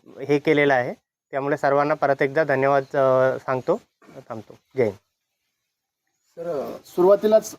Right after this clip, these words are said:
Speaker 2: प्रशिक्षण या गटामध्ये चालू झालं सर, तर, अ, काय अनेक अडचणी आ-, जाणवल्या का आपल्याला?
Speaker 1: आमच्या, अ, generally बाकी, अ,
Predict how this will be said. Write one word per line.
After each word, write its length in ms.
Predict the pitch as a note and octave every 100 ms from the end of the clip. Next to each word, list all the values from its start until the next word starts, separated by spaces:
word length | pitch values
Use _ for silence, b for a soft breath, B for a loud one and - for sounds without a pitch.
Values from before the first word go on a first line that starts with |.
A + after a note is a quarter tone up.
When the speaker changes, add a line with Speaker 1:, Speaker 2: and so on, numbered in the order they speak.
| _
Speaker 2:
प्रशिक्षण 460 | F#3+ D#3+ F3+ G3 F#3+
या 220 | F3+ F3+
गटामध्ये 360 | E3 E3 E3 E3
चालू 260 | E3+ D#3 D#3
झालं 180 | D3+
सर, 220 | D3+ D3+ D3
तर, 400 | - D3+ D#3 D#3 -
अ, 40 | D3 C#3+ - _
काय 120 | E3 A#3+
अनेक 280 | E3+ E3+
अडचणी 320 | D3+ D3+ F3 E3+
आ-, 120 | D#3+ D3+ C3+
जाणवल्या 320 | C#3+ D3 B2+
का 100 | B2
आपल्याला? 500 | A2+ G#2+ G#2+ - C3+
Speaker 1:
आमच्या, 480 | C#3+ D3+ F3+ F#3 F#3+
अ, 280 | - D#3+
generally 440 | C#3+ D3 D#3 F3 F3
बाकी, 340 | C#3 - F#3
अ, 200 | F3 F3